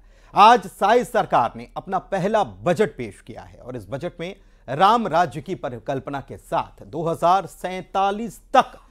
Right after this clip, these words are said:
छत्तीसगढ़ को विकसित राज्य बनाने का संकल्प लिया गया।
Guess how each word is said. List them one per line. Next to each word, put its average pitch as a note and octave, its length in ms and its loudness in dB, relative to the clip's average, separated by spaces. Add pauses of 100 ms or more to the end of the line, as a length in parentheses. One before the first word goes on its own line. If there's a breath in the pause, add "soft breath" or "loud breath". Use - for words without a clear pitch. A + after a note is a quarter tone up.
(280 soft breath)
छत्तीसगढ़ A3+ 640 -4
को F3+ 120 -8
विकसित F#3 460 -10
राज्य D#3 300 -4
बनाने B2 340 -10
का C3 280 -6 (200)
संकल्प C#3 480 -8
लिया B2+ 280 -10
गया। - 200 -20